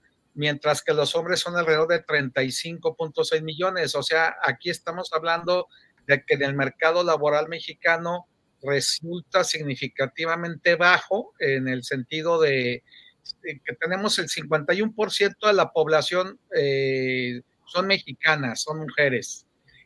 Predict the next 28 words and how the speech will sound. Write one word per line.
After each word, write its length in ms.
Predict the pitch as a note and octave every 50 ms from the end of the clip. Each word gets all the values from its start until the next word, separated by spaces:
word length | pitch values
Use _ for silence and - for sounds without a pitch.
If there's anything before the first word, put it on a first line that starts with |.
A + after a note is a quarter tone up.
| _
Entonces, 680 | - C3 - - E3 E3 D3+ F#3+ F#3 F3 D3+ - - -
si 260 | - - - D#3 C#3+
tomamos 460 | B2 - D3+ D3 F3 G3 A3 A3+ A3+ G#3
en 80 | F3
cuenta 260 | - G3 G3+ G3 -
este 180 | G#3 G#3+ - G#3
cincuenta 440 | - G3 E3+ D#3 D3+ C#3+ B2+ B2+ D#3
y 40 | F3+
un 100 | F#3+ -
por 140 | F#3+ F#3+
ciento 340 | - - F#3+ F3+ - F#3+ - -
que, 280 | - C#3+ C#3 C#3 - -
que 100 | - C3
es 160 | B2+ B2 - -
la 120 | E3 D#3
mayoría 480 | D#3 D#3 C#3+ C3 C3+ C3+ C#3+ D3+ D#3+ D#3+
mujeres, 680 | D3+ C#3+ C#3+ - F3+ E3 D3+ D3 D#3+ - - - _ _ _ _ - - - _ _
y 200 | C#3+ C3+ C3+ -
tomamos 420 | - C#3 C#3+ D3+ E3 F3+ F3 - F3
en 140 | D#3+ C#3+
cuenta 400 | - E3+ E3+ E3+ E3+ - D#3+ D3
el 120 | C#3+ C3+ C3+
número 380 | C#3+ D#3 E3+ E3+ E3+ E3+ D#3+
de, 380 | C#3+ C#3+ C3+ C3 B2+ C3 C#3 B2+
de 100 | - C3+
personas, 680 | A#2+ - C#3 B2 A#2+ - D#3+ D#3+ F3 F3 E3 - - -
mujeres 420 | C#3 C#3 C3+ - D#3 E3 D#3+ D#3+
empleadas, 720 | E3 D#3 D3 - F3 F3 E3 D#3+ D#3 D#3+ E3+ F3 - - -